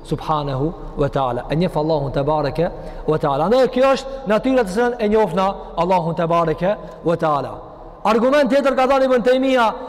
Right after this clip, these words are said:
është prej fitrës se njeriu e din se Allahu xhallahu ala është në qiell. Dhe kjo është prej këtij ajetit.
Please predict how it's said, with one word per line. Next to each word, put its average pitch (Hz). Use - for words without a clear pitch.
është -
prej 254
fitrës 262
se 226
njeriu 254
e 262
din 262
se 254
Allahu 247
xhallahu 240
ala 233
është 214
në 202
qiell. 160
Dhe 170
kjo 208
është -
prej 185
këtij 185
ajetit. 147